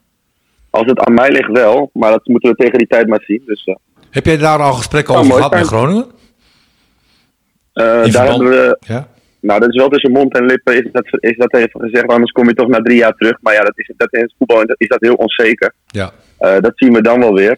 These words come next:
Speaker 1: heb ik ook gezegd. Want, eh, ja, daar kan je nu geen antwoord op geven. Maar ik heb ze natuurlijk zo lang, eh, nou, ik speelde nog, maar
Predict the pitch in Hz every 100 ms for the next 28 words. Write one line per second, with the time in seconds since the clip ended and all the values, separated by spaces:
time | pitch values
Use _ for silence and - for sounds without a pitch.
0 | - 98 98 104 95 - - 98 - -
1 | 98 95 98 98 95 101 98 92 - 101
2 | 104 104 110 101 117 107 107 - 98 196
3 | 127 - _ _ _ _ _ _ 95 101
4 | - 127 - 110 127 110 135 127 127 123
5 | - 76 117 110 104 101 - 104 - 120
6 | 110 110 127 - 101 98